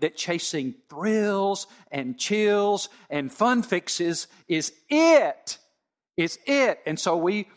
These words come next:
we pursue it. We pursue it. Half of our congregation and half of our community just spent a whole bunch of money and a whole bunch of time here on winter break going after thrills and chills and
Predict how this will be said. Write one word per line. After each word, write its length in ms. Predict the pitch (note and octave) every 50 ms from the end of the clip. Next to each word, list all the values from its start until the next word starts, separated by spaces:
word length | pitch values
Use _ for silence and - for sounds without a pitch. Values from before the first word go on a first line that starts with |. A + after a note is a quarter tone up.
| _ -
we 180 | D#3+ E3 F#3+
pursue 520 | F3+ - G#3+ G3+ - - - C4 B3+ G#3 C3
it. 100 | G#2 - - _ _ _ -
We 100 | D#3+ F3+
pursue 360 | - F3+ E3+ - A#3 A#3+ G#3
it. 140 | C#3 - - - - _ -
Half 220 | - F3 G#3+ G#3+
of 100 | G3 F3+
our 140 | F3 D#3+ D3+
congregation 760 | - F3+ E3+ E3 D#3+ D3+ C#3+ C3+ D3 C#3+ D#3 D3+ - F3+ E3
and 120 | D#3 C#3
half 160 | D3 D#3 D#3 D3+
of 100 | C#3 D3+
our 100 | C#3+ C3+
community 540 | - - D3 D#3 F3+ G3 G3 - D3 C#3+
just 200 | C3 C3 C#3+ C#3
spent 320 | - - - D#3+ D3+ D3 - _ _ _ _ _ _ -
a 180 | - C3+ C3 -
whole 180 | - D#3 F3
bunch 260 | E3 F#3 F#3 F3 -
of 60 | F3+ D#3+
money 280 | E3 D#3+ D#3+ D#3+ E3
and 80 | E3 D#3
a 40 | D3
whole 100 | D#3+ D#3+
bunch 260 | D3+ D#3 D3+ - -
of 60 | -
time 300 | - F3 F#3 F3+ F3 D#3+
here 160 | D3 D#3+ D3+
on 140 | D3 C#3+ C#3+
winter 220 | D3 D#3 D3+ D3+
break 380 | C#3 B2+ D#3 F#3 G3 F3+ - -
going 200 | - C#3+ D3 C#3+
after 240 | D3 D3+ - - B2+
thrills 520 | _ - C3 D3 E3 F#3 F#3+ G3 F#3+ F3
and 100 | F3 F3
chills 400 | - - F3+ F#3 G3 F#3+ E3+ D3+
and 100 | D3+ C3+